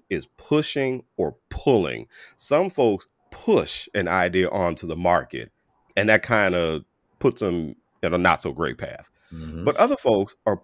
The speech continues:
Speaker 1: pulled by something that they need to do, a problem they need to solve. With you, Protege is a definite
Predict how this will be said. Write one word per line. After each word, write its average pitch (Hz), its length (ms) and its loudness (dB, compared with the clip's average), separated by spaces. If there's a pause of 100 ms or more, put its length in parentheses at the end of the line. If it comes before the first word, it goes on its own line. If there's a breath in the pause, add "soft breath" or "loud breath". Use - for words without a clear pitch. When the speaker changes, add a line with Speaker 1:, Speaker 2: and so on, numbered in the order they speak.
Speaker 1:
pulled 98 800 4 (200)
by 87 680 2
something 117 840 -2
that 92 220 -2
they 104 120 0
need 101 280 -2
to 80 100 -10
do, 85 300 -4
a 85 80 0
problem 101 600 -4
they 87 120 -2
need 85 240 -4
to 71 80 -12
solve. - 680 -4 (880 soft breath)
With 120 220 4
you, 117 480 2
Protege 104 1040 0 (260)
is 87 140 -6
a 87 80 -2
definite 107 640 0